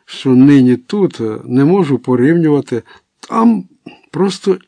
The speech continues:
інший рівень цивілізації, матеріальної, вищий. А люди різні, як і у нас, тобто у вас. Америка незалежна, он уже скільки, а Україна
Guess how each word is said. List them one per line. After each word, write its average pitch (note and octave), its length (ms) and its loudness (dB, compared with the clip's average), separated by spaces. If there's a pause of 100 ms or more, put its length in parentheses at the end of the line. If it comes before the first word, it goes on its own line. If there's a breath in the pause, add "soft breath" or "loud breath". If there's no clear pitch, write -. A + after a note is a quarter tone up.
(380)
інший G#3 460 0
рівень F#3 320 2
цивілізації, A#2 1040 -4 (380 soft breath)
матеріальної, G#2+ 1000 -4
вищий. E3+ 760 -2 (640 loud breath)
А D3+ 120 -2
люди E3+ 600 0 (680)
різні, G3 480 0
як A#2+ 220 -4
і C3+ 40 0
у C3 80 2
нас, F#3+ 480 -4 (480)
тобто C3 320 -4
у B2+ 180 2
вас. A#2 420 -6 (580 loud breath)
Америка E3+ 880 -2 (460)
незалежна, A2 1120 -2 (160)
он C3 180 2
уже A2+ 220 -2
скільки, A#2+ 540 -4
а B2 280 -8
Україна A#3 1080 -4